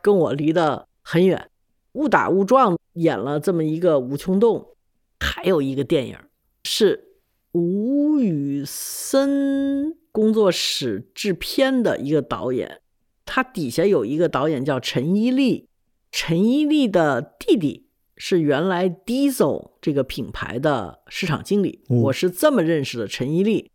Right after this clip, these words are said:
Speaker 1: 陈伊利呢，他就在中国拍电影。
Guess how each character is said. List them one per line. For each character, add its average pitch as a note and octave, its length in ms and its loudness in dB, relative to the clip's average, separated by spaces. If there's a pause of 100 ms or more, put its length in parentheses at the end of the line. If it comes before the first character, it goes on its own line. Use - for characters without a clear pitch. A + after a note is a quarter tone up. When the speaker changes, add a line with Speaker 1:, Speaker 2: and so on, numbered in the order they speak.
(360)
Speaker 1:
陈 A3 240 2
伊 C#4 100 2
利 D4+ 200 2
呢， E3 380 2
他 F#3+ 320 0
就 F3+ 280 0
在 D3+ 240 0
中 E3+ 200 -2
国 C3+ 300 0
拍 D#3+ 160 -2
电 D#3+ 140 2
影。 - 100 -8